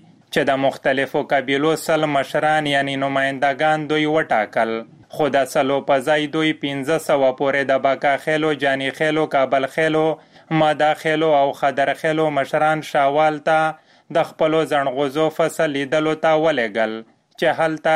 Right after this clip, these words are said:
رسېدلي. میاشت پس چې دوی کله خپل فصل شو کوي، نو بیا چې څومره هم مزدورانو لیست ورکوي، هغوی ته به دوی اجازه ورکوي.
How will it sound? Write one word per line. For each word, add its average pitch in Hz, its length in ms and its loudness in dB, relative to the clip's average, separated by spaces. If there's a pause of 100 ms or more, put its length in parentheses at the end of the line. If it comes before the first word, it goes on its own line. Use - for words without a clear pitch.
(120)
رسېدلي. 147 640 -2 (440)
میاشت 143 640 0
پس 160 300 0
چې 143 240 -2
دوی 139 240 0
کله 139 240 0
خپل 139 320 -2
فصل 156 400 -2
شو 160 180 0
کوي، 156 300 0 (420)
نو 160 140 2 (100)
بیا 156 180 2
چې 151 160 -4 (120)
څومره 156 360 0
هم 151 220 0
مزدورانو 139 720 0
لیست 160 340 -2
ورکوي، 160 540 0 (480)
هغوی 160 400 2
ته 156 160 0
به 160 180 0
دوی 160 200 0
اجازه 160 520 0
ورکوي. 117 540 -2